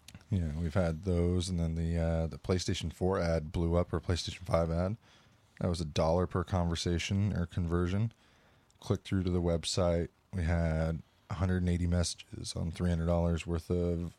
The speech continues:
ad space, excuse me, on Instagram. So I think we're just gonna advertise repairs on Instagram, and we'll do more streaming and B S for the older generation walkthrough type stuff on Facebook. That'll be a lot easier.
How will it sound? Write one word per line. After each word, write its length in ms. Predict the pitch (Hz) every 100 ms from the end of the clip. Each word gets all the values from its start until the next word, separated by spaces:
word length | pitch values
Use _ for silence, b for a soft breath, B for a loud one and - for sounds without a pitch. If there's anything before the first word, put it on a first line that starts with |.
| -
ad 260 | 87 82
space, 520 | - - - 95 - - _
excuse 260 | - 90 87
me, 120 | 95 B B B B _ _ _ _ - 131
on 200 | 95 82
Instagram. 600 | 90 87 82 78 78 82 B B B B B B B B B -
So 200 | - 87
I 60 |
think 240 | 80 95 -
we're 80 |
just 160 | 85 80
gonna 140 | 87 87
advertise 440 | 85 87 92 82
repairs 460 | 78 - 95 110 104
on 100 | 80
Instagram, 640 | 78 76 - 82 80 82
and 80 | 82
we'll 100 | 82
do 480 | 82 82 82 82 73 _ _ _ _ -
more 580 | 87 85 82 82 78 - -
streaming 720 | - - 85 82 82 82 80
and 320 | 80 82 82
B 160 | 90 87
S 360 | 80 82 -
for 180 | - -
the 140 | 78 80
older 240 | 82 85
generation 680 | 82 82 82 82 - 82 78
walkthrough 500 | 80 80 - - 85 80
type 220 | 80 78
stuff 360 | - 82 82 82
on 320 | 82 80 80
Facebook. 460 | - 101 - - - - b b b b b b -
That'll 180 | - 80
be 140 | 76
a 60 | 69
lot 200 | 80 57
easier. 500 | 62 - - -